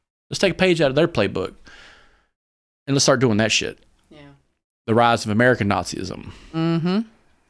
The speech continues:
Speaker 1: The, uh, America First, uh, is probably the best way to describe that. Uh, we just, we talked about it briefly, uh, about Meyer Lansky, uh,
Speaker 2: Yep.
Speaker 1: and a group of, uh, the Night at the Garden.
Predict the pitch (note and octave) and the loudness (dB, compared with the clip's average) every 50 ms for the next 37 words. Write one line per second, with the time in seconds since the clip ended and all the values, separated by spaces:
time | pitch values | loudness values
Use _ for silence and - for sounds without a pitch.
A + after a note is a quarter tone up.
0 | _ - A#2+ A#2 A2+ G#2+ G#2+ G#2+ G#2+ G#2 - - G2+ G2+ G2 G2 G2 G#2 A2 B2 | _ -4 0 2 4 4 4 4 4 2 2 0 -2 0 0 0 0 2 4 6
1 | C3+ C#3 C3 B2 - - G#2+ - - - A2+ G#2+ - - - - - - - - | 6 8 6 6 4 0 -4 -2 0 2 2 2 2 0 -4 -4 -6 -10 -14 -18
2 | _ _ _ - - - - - - - - _ _ - - G2 F#2 F2 E2 E2+ | _ _ _ -20 -20 -20 -20 -20 -20 -20 -20 _ _ -6 -6 -4 -2 -2 -4 -4
3 | - - A2 G#2+ G2 - - A#2 G#2 G2+ G2 F#2+ F#2+ G2 G2+ G2 - - G2 G2+ | -4 -2 0 -2 0 2 2 2 2 2 0 -2 0 0 0 0 0 0 -2 -2
4 | - - - - - - - E2+ E2+ E2 - - - - _ _ _ _ _ _ | -2 -4 -6 -4 -2 -2 -4 -4 -4 -6 -6 -8 -8 -10 _ _ _ _ _ _
5 | _ _ _ - - F#2+ - C3 D#3 D3 B2 - - - D#3 - G3+ F#3+ F3 - | _ _ _ -12 -10 -2 2 2 4 4 2 -2 0 0 2 4 6 4 4 4
6 | D#3 C#3 A#2+ A2 A#2 A#2+ A#2 - - G2+ G2+ G2 F#2 F#2+ F#2+ F#2+ G#2 F2 A2+ A#2+ | 4 2 4 4 4 4 4 4 2 2 2 2 2 2 2 2 2 4 6 6
7 | B2 A#2+ A2 A#2 A#2 G#2+ - - A2 F#2+ F#2+ - - - - - - - - - | 6 6 4 2 0 0 -4 -6 -6 -8 -8 -12 -16 -14 -12 -12 -12 -12 -14 -18
8 | - - - A2 G#2+ G2+ E3 D#3+ D#3+ - - _ - - G#2+ A2 G#2 B2 B2+ G#2+ | -18 -6 -4 -2 -2 0 0 -2 -2 -4 -8 _ -4 -2 -2 0 2 2 2 4
9 | A2+ G#2+ G2+ F#2+ G2+ F#2+ F#2 G#2+ G#2+ B2+ C3+ C#3 B2 A2 A#2+ G2+ A2+ A2 G#2+ G2 | 4 2 4 2 2 2 4 2 4 4 4 2 2 0 0 2 4 4 4 4
10 | G2+ G2+ F#2 F2+ | 2 0 0 -2